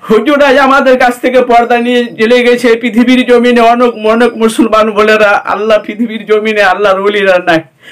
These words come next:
ওলিরা আছে বাবা, ওলিরা আছে। ওলিরা না থাকলে বাবা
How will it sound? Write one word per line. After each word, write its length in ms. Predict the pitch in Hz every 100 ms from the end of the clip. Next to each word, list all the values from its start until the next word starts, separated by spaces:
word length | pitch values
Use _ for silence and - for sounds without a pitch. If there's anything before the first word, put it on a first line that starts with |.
| - -
ওলিরা 400 | 196 214 220 214
আছে 440 | 220 - 208 151
বাবা, 320 | 160 175 -
ওলিরা 420 | 214 226 233 233
আছে। 320 | 214 214 - 208
ওলিরা 400 | 220 233 240 233
না 260 | 220 220 220
থাকলে 320 | 208 220 220
বাবা 360 | 208 208 220